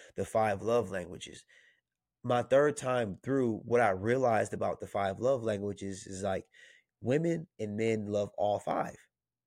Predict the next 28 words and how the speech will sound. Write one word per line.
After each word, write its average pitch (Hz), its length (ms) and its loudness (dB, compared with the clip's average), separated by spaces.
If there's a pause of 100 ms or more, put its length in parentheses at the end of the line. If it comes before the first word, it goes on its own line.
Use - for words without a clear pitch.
(200)
We 143 120 4
would 147 120 6
appreciate 123 600 -2
all 67 240 -2
five. 73 240 -8 (2000)
But 110 180 2
what 120 180 -4
you 120 100 -2
have 131 340 4
to 110 80 0
learn 120 360 2
is 101 180 -4
which 120 360 0
one 117 360 2
of 113 140 0
those 101 520 0 (920)
will 110 460 2
your 110 280 0
partner, 117 520 0
in 98 200 -6
the 101 120 -4
case, 104 340 0
in 104 100 -8
this 123 140 -2
case, 101 240 0
we'll 104 80 -6
talk 98 200 -2
about, 92 320 -2